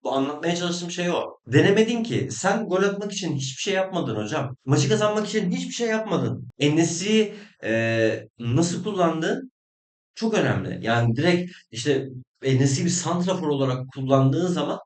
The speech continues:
sıkıntı yaşıyorsun. Ama En-Nesyri'yi eğer Feyenoord maçındaki gibi kullanırsan John Duran için çok büyük bir şans olur.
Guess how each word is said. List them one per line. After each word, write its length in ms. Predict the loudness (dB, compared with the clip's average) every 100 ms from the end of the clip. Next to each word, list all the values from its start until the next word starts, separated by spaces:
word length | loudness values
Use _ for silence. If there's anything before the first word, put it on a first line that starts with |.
| _ _
sıkıntı 420 | -18 -6 -4 -2
yaşıyorsun. 480 | -4 -4 -6 -8 -14 _ _ _ _ _ _ _ _ _ _ -2
Ama 400 | 6 6 6 0 -4
En-Nesyri'yi 540 | 2 4 4 2 2 4
eğer 380 | 6 6 4
Feyenoord 340 | 4 4 4 2
maçındaki 400 | -2 -2 -2 -2
gibi 200 | -6 -8
kullanırsan 580 | -6 -4 -2 0 0 0
John 140 | -2
Duran 240 | 0 0
için 200 | 0 -4
çok 220 | -6 -8 -8
büyük 200 | -10 -8
bir 40 |
şans 340 | -4 -2 -2
olur. 280 | -6 -12 -16